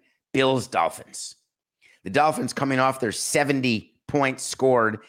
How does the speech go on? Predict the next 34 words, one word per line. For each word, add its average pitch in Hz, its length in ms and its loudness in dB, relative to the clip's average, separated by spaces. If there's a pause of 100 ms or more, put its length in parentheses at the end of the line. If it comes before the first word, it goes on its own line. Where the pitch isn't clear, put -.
(160)
in 110 100 0
their 98 160 2
fifty 160 400 -4
point 127 380 -4
rout 117 240 0
of 98 80 -8
the 82 80 -8
Broncos, 95 680 -2 (840)
get 139 160 2
a 123 40 2
real 127 380 2
test - 560 -2
going 127 300 0
to 113 140 -4
Orchard 120 500 -2
Park. 117 460 0 (1600)
I'm 160 160 0
not 170 200 0
sure 165 240 0
the 135 80 -4
Bills 143 280 2
are 135 60 -4
gonna 123 160 0
cover 143 300 0
the 113 80 0
two 120 180 -6
and 113 80 2
a 110 40 2
half 107 200 0
point 107 240 -4
spread, 101 480 0 (160)
so 147 720 2 (200)
I'm 185 280 0
doing 147 400 0